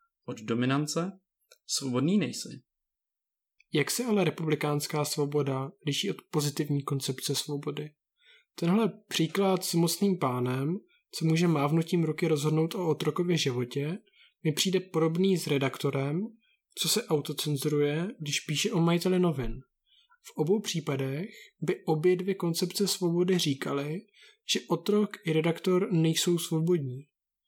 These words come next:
Speaker 2: V čem se tedy liší republikánská svoboda od pozitivní svobody?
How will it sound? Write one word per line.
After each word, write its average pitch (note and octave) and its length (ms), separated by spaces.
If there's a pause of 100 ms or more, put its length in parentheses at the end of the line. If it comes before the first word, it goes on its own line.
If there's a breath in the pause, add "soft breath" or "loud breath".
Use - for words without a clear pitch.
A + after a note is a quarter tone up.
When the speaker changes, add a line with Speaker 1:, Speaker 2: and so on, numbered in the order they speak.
(340)
Speaker 2:
V - 140
čem F#3 240
se B3 160
tedy A3 180
liší E3 600
republikánská D#3 800
svoboda D3+ 720
od C#3+ 100 (200)
pozitivní C#3 520
svobody? C#3+ 520